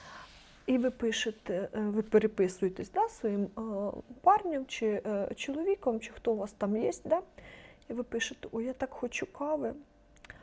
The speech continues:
але до кав'ярні так далеко йти". І він там говорить вам: ну, наприклад: "Ой, ха-ха-ха, така лінива". А ви говорите: "Ну да, мені б хотілося, щоб хтось приніс".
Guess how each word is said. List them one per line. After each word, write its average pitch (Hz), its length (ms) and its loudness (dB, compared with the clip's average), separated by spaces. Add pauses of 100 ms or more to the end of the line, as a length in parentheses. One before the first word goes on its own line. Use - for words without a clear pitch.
(240)
але 262 180 2
до 247 120 2
кав'ярні 254 540 -4
так 370 240 -2
далеко 214 500 0
йти". 202 340 -6 (580)
І 262 100 0
він 254 140 0
там 226 200 0
говорить 214 400 -2
вам: 202 220 -2 (240)
ну, 440 100 6
наприклад: 247 540 2 (120)
"Ой, 339 180 2
ха-ха-ха, - 580 0 (220)
така 302 240 2
лінива". 285 480 0 (840)
А - 100 -8
ви 240 120 -2
говорите: 226 520 -4 (800)
"Ну 403 180 2
да, 277 280 0
мені 302 240 -2
б - 100 -10
хотілося, - 680 -4
щоб - 280 -4
хтось - 320 -8
приніс". 214 680 -6